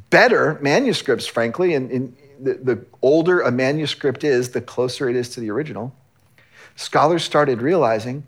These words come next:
the older manuscripts don't have that verse in it. They don't have that sentence in it. So what do you make of that? Well, the wonderful thing about the Bible, guys, is we have thousands of manuscripts,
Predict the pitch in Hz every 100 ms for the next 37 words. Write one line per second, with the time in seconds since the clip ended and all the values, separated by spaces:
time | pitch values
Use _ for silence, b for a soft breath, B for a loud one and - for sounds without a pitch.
0 | b b b 180 120 - - 151 208 208
1 | 113 95 - 98 101 95 - 107 107 -
2 | - 127 151 - - 143 165 147 - -
3 | 123 - - 95 127 - - - 262 262
4 | - 110 117 175 - 143 151 147 151 -
5 | - 190 180 117 - 156 226 - - _
6 | B B B B B - 196 180 262 311
7 | 277 262 370 - 123 113 101 - - -
8 | _ B B B B B 196 208 185 247
9 | 320 285 285 254 247 226 185 175 139 156
10 | 175 151 135 127 127 - B 151 139 180
11 | 185 170 151 - - - - 254 269 277
12 | 220 202 165 156 143 139 127 123 - -
13 | 92 - -